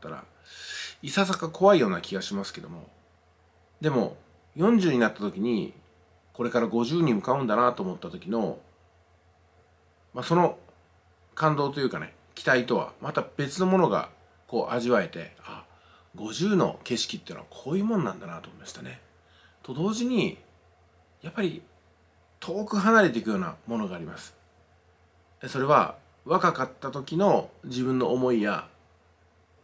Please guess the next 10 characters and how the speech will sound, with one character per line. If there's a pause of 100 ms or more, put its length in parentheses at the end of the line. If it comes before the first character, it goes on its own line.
(420)
あ
り
が
た
み
と
か
ね、 (1120)
う
ん、